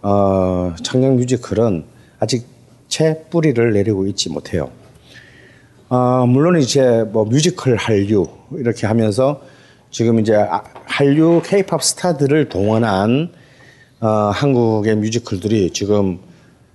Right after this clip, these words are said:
어, 동북아시아와 동남아시아에 나가고는 있지만 아직까지 우리 같은 작품 그 자체의 설득력, 완성도로, 어, 하고 있지는 않습니다.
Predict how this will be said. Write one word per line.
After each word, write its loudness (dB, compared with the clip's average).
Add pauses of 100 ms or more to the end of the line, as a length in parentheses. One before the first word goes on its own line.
(380)
어, 0
동북아시아와 2
동남아시아에 0
나가고는 0
있지만 -2 (600)
아직까지 0
우리 0
같은 -4
작품 -2
그 -8
자체의 0
설득력, -2
완성도로, 2 (580)
어, -2 (180)
하고 0
있지는 0
않습니다. 0